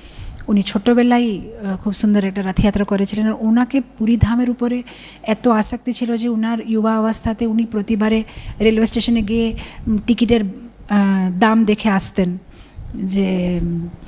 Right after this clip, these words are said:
কত দাম আছে, আমার কাছে এত পয়সা কখন হবে যে আমি পুরী যেতে পারবো, একবার জগন্নাথের দর্শন করতে পারবো। তো আমাদের জন্য আর, উম, জগন্নাথের নাম জগন্নাথ সার্থক করেছে আমাদের শিলা প্রভুপাদ। যেহেতু জগন্নাথ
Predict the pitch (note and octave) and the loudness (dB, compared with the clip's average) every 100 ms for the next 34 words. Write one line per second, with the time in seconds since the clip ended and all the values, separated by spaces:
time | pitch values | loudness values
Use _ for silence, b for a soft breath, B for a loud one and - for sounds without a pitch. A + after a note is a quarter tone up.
0 | B - A#3 A3+ G#3 G3+ G3+ G3 G#3+ G3 | B -2 0 2 2 2 0 0 0 0
1 | G3+ G#3 G#3+ F#3+ G#3 G3+ G3+ G#3 G3+ F3+ | 0 2 2 2 0 0 0 -2 -2 0
2 | A3 G3 G3+ F#3+ G3+ G3+ G3 A3+ A3+ G3+ | 2 2 0 0 0 0 0 2 4 2
3 | G3+ G3 G3 G3 G3 G#3 G3+ G3 G#3 G#3 | -4 -2 0 0 0 2 2 2 0 0
4 | F#3+ F#3+ - G3+ F#3+ F#3+ F#3 F#3 F#3 F#3 | 0 0 0 0 -2 -4 -6 -6 -8 -12
5 | - B B B B B - F#3 G3 G3 | -16 B B B B B 0 2 2 2
6 | F#3+ G3+ G3 G3+ G3 F#3 F#3 - - - | 2 2 2 0 -2 -2 -2 -2 -4 -2
7 | G#3 G3 A3 B3+ C4+ C4+ B3 G#3+ - B | 0 2 4 4 2 0 0 -2 -6 B
8 | B B A3+ A#3 G#3 B3+ B3 G3 G#3+ G#3+ | B B 2 2 4 2 2 2 2 4
9 | A#3 B3+ B3+ C4 G3+ - B3+ A#3+ - B3+ | 4 2 2 0 0 0 -4 -4 -2 0
10 | B3+ C#4+ D4 B B B - A3+ A3+ G#3+ | 0 0 -4 B B B -2 2 4 2
11 | G#3 - F#3 E3+ D#3+ D#3 - E3 - - | 2 0 0 -4 -6 -8 -4 -4 -4 -8
12 | - F#3+ G#3 B - G#3+ A#3 C4 B3+ B3 | -10 -10 -8 B 0 2 4 2 2 0
13 | B - G#3+ F#3+ G3+ B3 D4 | B -14 -4 0 2 4 4